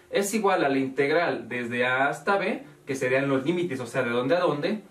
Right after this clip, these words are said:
de la raíz cuadrada de uno más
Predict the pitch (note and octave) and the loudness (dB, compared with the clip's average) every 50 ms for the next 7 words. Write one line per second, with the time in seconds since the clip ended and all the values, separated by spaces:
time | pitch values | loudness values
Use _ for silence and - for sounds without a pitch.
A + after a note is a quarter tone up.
0 | - - - - - - B2 A#2+ - - - - - - - C#3 C#3 C#3 C#3 C3+ | -20 -20 -20 -20 -20 -18 -6 -2 0 0 0 0 -2 -4 -2 0 2 4 4 4
1 | C#3 C#3+ C#3+ D3+ E3 G#3+ G#3+ - - - A#3+ A#3 A3+ A3 A3 G#3+ A3 A3 G#3 F#3+ | 2 2 2 2 2 0 -2 -2 0 2 4 4 4 4 4 2 2 2 2 2
2 | F3 D#3 D3+ D#3 E3+ G3+ G3+ G3+ G#3 G#3 G3 F3+ D#3 D3+ D#3 G3 G3 F3 F3 G#3+ | 2 2 2 4 4 2 2 2 0 0 -2 -2 -2 0 2 2 2 2 0 -2
3 | A#3 - - - | -2 -4 -8 -14